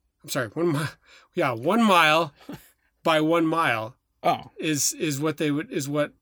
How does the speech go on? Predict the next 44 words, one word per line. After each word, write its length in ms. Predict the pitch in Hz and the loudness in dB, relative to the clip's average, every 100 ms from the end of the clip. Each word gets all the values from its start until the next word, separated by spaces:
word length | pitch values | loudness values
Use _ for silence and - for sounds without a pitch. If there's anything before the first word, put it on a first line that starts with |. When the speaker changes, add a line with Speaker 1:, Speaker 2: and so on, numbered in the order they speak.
| - | -10
Speaker 1:
uh, 300 | 143 135 135 | -6 -6 -6
I 80 | 131 | -8
believe 420 | 127 135 170 127 | -6 -2 -2 -4
wa-, 100 | 131 - | -10 -8
Speaker 2:
A 40 | |
Speaker 1:
was 140 | 139 127 | -6 0
a 40 | |
Speaker 2:
square 120 | 135 | 2
Speaker 1:
squared 340 | 135 131 139 139 | 2 0 0 -2
Speaker 2:
mile? 320 | 139 147 101 | -4 -4 -2
Speaker 1:
mile. 0 | |
Speaker 2:
Oh. 140 | 226 131 | 0 0
Speaker 1:
A 40 | |
squared 360 | - 165 151 131 | -2 -4 -4 -4
mile. 340 | 135 131 95 - _ _ - | -6 -6 -10 -18 _ _ -6
If 60 | |
Speaker 2:
That 80 | 139 | -2
Speaker 1:
I 20 | |
Speaker 2:
took 40 | 160 208 | 0 2
a 40 | |
Speaker 1:
remember 100 | 165 | 4
Speaker 2:
long 100 | 180 185 | 6 4
Speaker 1:
right. 60 | |
Speaker 2:
time 200 | 185 175 | 2 2
for 60 | 147 | 2
you 60 | 151 | -2
to 60 | |
get 180 | 147 202 | 0 -2
to 60 | 123 | -2
that, 180 | 117 - | -4 -4
Speaker 1:
Uh, 40 | - | -6
Speaker 2:
but 20 | 247 | -6
Speaker 1:
y-, 200 | 190 254 | -6 -2
it 220 | 160 143 | -2 0
is, 320 | 147 127 - | 0 2 0
it 100 | 143 | 0
is. 200 | 135 117 - | -2 -4 -4
But 100 | 156 | 0
Speaker 2:
<laughs> 20 | |
Speaker 1:
yeah, 240 | 170 165 170 | 2 2 -2
if 160 | 156 | -4
you, 120 | 175 147 _ 269 - - | -4 -6 _ -20 -20 -4
yeah, 320 | 190 156 113 135 _ | -2 -2 -4 -10 _
'cause, 380 | - 160 - - | -8 -4 -4 -6